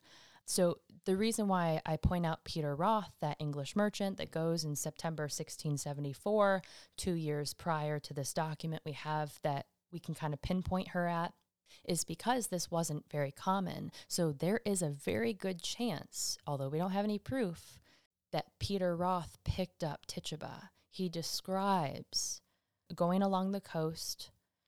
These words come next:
seeing multiple bands of indigenous, and it was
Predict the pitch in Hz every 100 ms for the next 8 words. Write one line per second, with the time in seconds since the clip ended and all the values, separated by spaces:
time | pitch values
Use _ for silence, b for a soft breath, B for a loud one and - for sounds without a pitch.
0 | _ _ - - 180 165 160 160 165 175
1 | - - 185 180 160 160 165 165 175 165
2 | 175 170 180 165 151 156 156 151 - -
3 | - _ _ _ _ _ 165 156 - 160
4 | 156 147